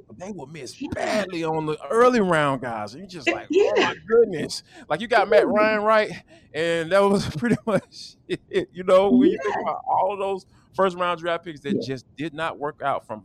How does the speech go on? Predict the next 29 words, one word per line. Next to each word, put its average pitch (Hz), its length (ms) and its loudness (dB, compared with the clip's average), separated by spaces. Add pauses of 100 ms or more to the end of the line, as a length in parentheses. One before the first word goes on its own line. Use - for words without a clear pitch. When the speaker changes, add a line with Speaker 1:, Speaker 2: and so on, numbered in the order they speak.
Speaker 1:
Vic 139 140 -14 (100)
Beasley 170 400 -12
to 113 140 -20
Takk - 300 -8
McKinley, 180 580 -10 (340)
just 156 140 -6
Speaker 2:
Mm-hmm. 165 100 2
Speaker 1:
all 240 180 8
of 202 120 4
those - 100 -2
guys. 107 380 -2
And 131 200 -2
Speaker 2:
Oh, 127 220 -2
Speaker 1:
but, 151 160 2
Speaker 2:
yeah. 110 140 -2 (500)
Speaker 1:
but 143 160 2
when 135 140 -4
you 165 60 -8
think 196 220 -4
about, 156 380 2
though, 123 400 -2 (380)
they 127 140 -2
did 180 280 0
leave 165 200 -4
that 139 240 0
gift 123 440 -2
when 123 160 -4
you 127 180 -2
t-, - 120 -14